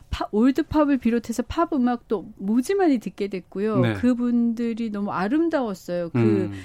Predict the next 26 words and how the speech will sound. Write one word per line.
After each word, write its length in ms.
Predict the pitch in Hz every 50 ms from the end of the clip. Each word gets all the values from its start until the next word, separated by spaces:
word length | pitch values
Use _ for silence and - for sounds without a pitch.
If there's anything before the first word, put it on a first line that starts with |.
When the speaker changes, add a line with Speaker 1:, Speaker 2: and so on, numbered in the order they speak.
| - - - -
Speaker 1:
그 920 | - - 196 190 185 185 180 180 175 170 170 165 165 160 160 156 - 165 190 - - -
뭐라 220 | 180 175 170 165
그럴까요? 400 | 175 170 160 - - 190 190 185
그 100 | - -
자연 480 | 208 - - 185 180 196 226 240 247 247
속에서 680 | - 240 233 220 220 214 214 240 247 254 254 262 262 262 - - - - - -
그 160 | - 214 208
두 180 | 202 - 208 196
부-, 260 | 202 214 208 202 233 - 202 190 208 - 294 - - 185 _ - - _ -
그분들이 1040 | - - 208 202 196 190 185 180 180 170 185 - 196 196 190 190 180 196 208 226
되게 160 | 202 196 190 196
힘겹게 540 | 247 320 359 330 349 339 - - - 254
이룬 280 | 196 180 185 196 202 202
사랑도 460 | 202 233 254 254 254 240 240 233 202
있었고 720 | 180 170 - - 185 180 - - - 240 247 254 254 262 262 - - - - - - - - - - - -
너무너무 500 | 208 208 226 254 269 262 269 254 247 233
좋은 300 | - - 233 233 240 226
음악들도 480 | 214 208 220 233 - - 220 208 202 196
많이 240 | 180 170 175 185 180
들으면서, 560 | - - 180 185 180 185 180 180 180 - 208
그래서 200 | 196 190 - 208
그분들하고는 1000 | - - 247 240 277 277 269 285 262 254 247 247 247 240 233 247 247 247 240 240
저의 400 | - - 196 196 202 208 214 220
결혼식 680 | - - 190 196 196 214 220 214 208 - 226 214 - -
때고 440 | - 202 196 196 - 208 196 196 196
뭐 420 | 196 196 190 190 190 180 180 -